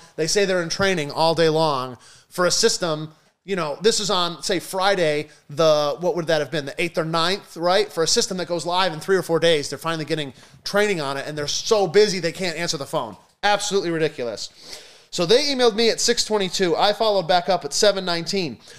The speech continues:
"Can you tell me why the system was not immediately available on the thirteenth? Twelve oh one, you say you're ready.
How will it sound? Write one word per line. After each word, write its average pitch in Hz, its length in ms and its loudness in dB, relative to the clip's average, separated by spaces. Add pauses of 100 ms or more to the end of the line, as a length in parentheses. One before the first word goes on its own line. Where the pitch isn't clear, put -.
(180)
"Can 233 260 2
you 277 140 0
tell 311 280 0
me 220 200 -2
why 196 340 2
the 214 100 2
system 202 400 0
was 170 140 -4
not 160 160 0
immediately 226 640 2
available 180 720 2 (280)
on 202 260 2
the - 60 4
thirteenth? 175 680 -4 (160)
Twelve 233 340 2
oh 240 160 4
one, 180 340 0
you 160 80 -4
say 202 300 2
you're 196 140 2
ready. 208 340 0